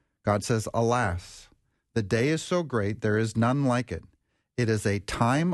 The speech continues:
of distress for Jacob, yet he shall be saved out of it." All right, what do we see? We see that this time of tribulation that's coming upon the world, this time of distress,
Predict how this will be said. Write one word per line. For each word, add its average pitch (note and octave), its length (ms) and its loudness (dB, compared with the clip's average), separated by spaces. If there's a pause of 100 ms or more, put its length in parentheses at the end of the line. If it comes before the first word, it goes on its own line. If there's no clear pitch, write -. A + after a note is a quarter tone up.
of D#3 220 0
distress D3 800 -2 (200)
for A2 220 -2
Jacob, C3 540 -2 (760)
yet G#2+ 200 0
he C3+ 180 0
shall B2+ 320 0
be A2 280 -2
saved G2+ 880 0 (260)
out G#2 220 2
of D#2+ 100 -4
it." - 260 -12 (720)
All A#2+ 100 2
right, C#3+ 220 0
what A#2+ 140 -2
do D#3 60 0
we D#3 120 -2
see? F#2 420 -2 (520)
We A#2 80 4
see F#3 240 2
that F#3 200 0
this A#2 180 -2
time D3+ 380 2
of E3+ 100 -4
tribulation D3+ 640 0
that's B2+ 120 0
coming C3 300 2
upon A2+ 300 0
the A2 60 2
world, A2+ 280 2
this G2+ 160 -4
time A#2+ 260 2
of G2 220 -4
distress, A2+ 1000 -2